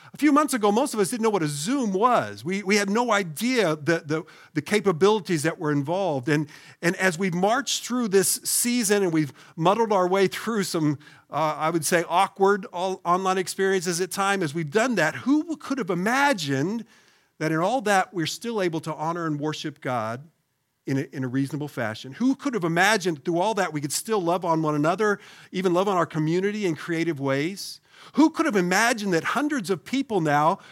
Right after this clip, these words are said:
would be able to see churches like Calvary that have never stepped through their doors just because the things have changed? Who could have imagined that those kind of obstacles could become opportunities? And yet that's what I've learned,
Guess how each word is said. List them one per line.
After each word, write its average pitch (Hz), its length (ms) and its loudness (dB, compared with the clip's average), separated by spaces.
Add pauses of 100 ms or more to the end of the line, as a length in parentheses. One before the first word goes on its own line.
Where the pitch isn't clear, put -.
(100)
would 170 140 2
be 180 100 2
able 202 200 2
to 185 100 -6
see 277 260 -2
churches 180 460 -4
like 196 180 -2
Calvary 185 320 0
that 165 120 0
have 156 120 -2
never 226 220 -2
stepped - 340 -6
through 202 120 -4
their 175 140 2
doors 165 520 -2
just - 180 -10
because 202 400 -2 (220)
the 185 80 2
things 214 380 -2
have 185 120 -2
changed? 220 480 -4 (240)
Who 302 180 2
could 302 200 -4
have 220 100 -2
imagined 202 480 0
that 147 120 -2
those 247 220 0
kind 240 240 -4
of 202 80 -2
obstacles 190 1120 -4
could 185 240 -8
become 190 500 -4 (460)
opportunities? - 960 -10 (640)
And 156 160 0
yet 180 140 -2
that's 196 200 -2
what 185 100 -4
I've 156 140 0
learned, 175 400 -8